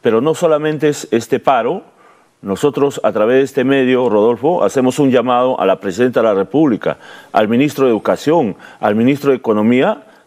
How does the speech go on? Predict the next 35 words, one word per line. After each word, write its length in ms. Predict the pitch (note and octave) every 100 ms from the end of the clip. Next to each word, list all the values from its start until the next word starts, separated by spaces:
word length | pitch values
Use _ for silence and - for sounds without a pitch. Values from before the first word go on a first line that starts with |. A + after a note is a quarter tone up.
| -
a 80 | A2+
definitivamente 840 | A2 A#2 A2+ G#2 D#3+ D3+ D3+ C#3
tomar 320 | - A#2+ E3+ D#3
en 160 | C3+
serio 440 | - D#3+ C#3+ G3 -
la 200 | A2 G#2+
problemática 760 | G#2 G2+ G2+ C3+ D#3 C#3 - A#2
de 80 | G#2
la 120 | G2
educación. 760 | F#2+ F#2+ G2 - F#3 G#3 G2+ - - - - _
Y 280 | - A2+ A2
en 100 | A#2+
ese 240 | F3 D#3+
sentido, 340 | D#3+ D#3+ E3 A#2
si 140 | B2+
no 100 | B2
hay 140 | E3 F3+
atención, 680 | F3 C#3 C3 E3+ C3 E2 - - - -
no 140 | C3
hay 100 | E3
una 200 | E3+ E3
propuesta 720 | C#3+ A#2+ E3 D#3 - G2+ E2+ -
adecuada, 720 | G#2 G2 - C#3+ C#3+ C3+ G#2+
idónea 540 | G#2 F#2 D3 B2+ G2+
para 240 | - G2 A2
este 200 | - B2
jueves 300 | C#3+ C#3+ C3+
veintitrés, 680 | B2 A#2 G#2 C#3 G3+ - - -
obviamente 500 | - C#3+ C3+ C#3 C3+
nosotros 280 | A#2 C3+ C3+
vamos 240 | C3 C3+ A#2
a 60 |
convocar 400 | - G2+ F#2 B2
una 220 | C3+ C3+
asamblea 600 | A#2+ C3 B2 B2 B2 E3+